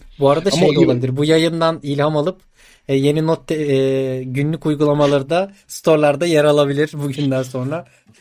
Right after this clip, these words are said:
Speaker 2: Kesinlikle olabilir,
Speaker 1: <laughs>
Speaker 2: kesinlikle
Speaker 1: Olmalı da,
Speaker 2: olabilir.
Speaker 1: değil
Speaker 2: Yani,
Speaker 1: mi aslında?
Speaker 2: e, tabii ki. Yani bu çok normal bir şey. Ben hatta destekliyorum da böyle ben, e, birçok farklı uygulama geliştiriyorum ve şu an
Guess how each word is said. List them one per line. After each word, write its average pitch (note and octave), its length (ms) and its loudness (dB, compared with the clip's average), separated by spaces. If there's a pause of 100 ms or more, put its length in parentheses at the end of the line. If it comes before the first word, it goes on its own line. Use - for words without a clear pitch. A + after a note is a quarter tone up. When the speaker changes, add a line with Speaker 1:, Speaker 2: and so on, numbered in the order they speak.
(260)
Speaker 2:
Kesinlikle E3+ 560 0
olabilir, A2+ 360 2
Speaker 1:
<laughs> - 0 -
Speaker 2:
kesinlikle B2+ 260 -2
Speaker 1:
Olmalı D3+ 420 4
da, - 80 2
Speaker 2:
olabilir. A#2+ 140 0
Speaker 1:
değil A#2+ 160 4
Speaker 2:
Yani, C3 60 -6
Speaker 1:
mi A#2+ 220 -8 (140)
aslında? A#2+ 380 -16
Speaker 2:
e, B2 280 -2
tabii F#3 320 -2
ki. - 120 -6
Yani A2+ 540 0
bu D3 240 2
çok D#3 240 -6
normal D#3 360 -2
bir - 60 -6
şey. C#3+ 220 -4
Ben C3+ 100 0
hatta D3 340 0
destekliyorum B2+ 600 -2
da G#2 100 -2
böyle A2+ 280 0
ben, C#3+ 260 0 (420)
e, B2+ 340 -4
birçok D#3+ 260 -4
farklı D#3 300 0
uygulama D#3+ 260 0
geliştiriyorum D#3+ 420 -4
ve E3 260 -4
şu D#3 160 -8
an D#3 160 -6